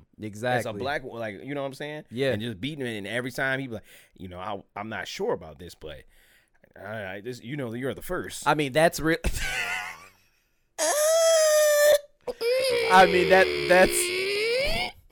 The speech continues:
Speaker 1: it's extremely unhealthy to assume and to put all black
Speaker 2: Exactly.
Speaker 1: women in, in a category.
Speaker 2: Exactly.
Speaker 1: But
Speaker 2: Exactly.
Speaker 1: if you had that conversation, you would realize that comes from something.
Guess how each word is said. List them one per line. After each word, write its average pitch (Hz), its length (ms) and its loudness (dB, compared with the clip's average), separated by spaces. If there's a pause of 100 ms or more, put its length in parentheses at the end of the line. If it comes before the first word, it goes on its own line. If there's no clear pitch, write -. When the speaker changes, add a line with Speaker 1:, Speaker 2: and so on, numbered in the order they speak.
(480)
Speaker 1:
it's 170 180 0
extremely 175 640 0
unhealthy 143 520 2
to 117 240 2
assume 156 640 -2
and 120 140 -2
to 127 100 -6
put 147 180 0
all 120 280 4
black 143 180 6
Speaker 2:
Exactly. 127 140 2
Speaker 1:
women 131 160 -2
in, 127 120 0
in 117 160 -4
a 107 60 -6
category. 139 540 0
Speaker 2:
Exactly. 110 440 -4
Speaker 1:
But 196 360 8 (440)
Speaker 2:
Exactly. 90 380 -6
Speaker 1:
if 160 100 -2
you 170 120 0
had 175 240 4
that 151 120 0
conversation, 165 720 -6
you 143 160 -2
would 135 120 -2
realize 139 420 2
that 117 220 -2
comes 127 440 -6
from 101 240 -10
something. 95 460 -10